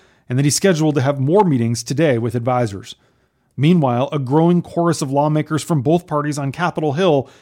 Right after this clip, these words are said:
is demanding that Trump ban the planes from U S airspace for now, including Mitt Romney and Elizabeth Warren. Ted Cruz, the chairman of a Senate subcommittee on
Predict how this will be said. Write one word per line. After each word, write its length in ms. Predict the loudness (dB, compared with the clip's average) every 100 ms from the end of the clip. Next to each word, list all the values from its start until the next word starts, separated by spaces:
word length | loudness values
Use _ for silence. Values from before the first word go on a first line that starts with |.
| -8
is 140 | -4
demanding 560 | 0 0 2 2 0 -2
that 120 | -4
Trump 380 | -6 -6 -6 -10 _ _ -2
ban 280 | 0 2
the 80 | 0
planes 340 | 0 -4 -4 -4
from 140 | -4
U 140 | -2
S 100 | -2
airspace 460 | -2 -4 -4 -6 -4
for 120 | -4
now, 340 | -2 -2 -4 -12 _ _ -4
including 640 | -4 -2 0 0 0 0
Mitt 140 | 0
Romney 500 | 0 -2 0 -2 -4 -4
and 100 | 0
Elizabeth 440 | 4 4 2 -2
Warren. 380 | -2 -2 0 -4 -12 _ _ _ _ _
Ted 320 | -4 -2 0
Cruz, 400 | -4 -2 0 0
the 80 | -2
chairman 380 | -4 -2 0 0
of 80 | 0
a 140 | -2
Senate 320 | -2 -2 -2
subcommittee 460 | -2 -4 -2 0 0
on 140 | 0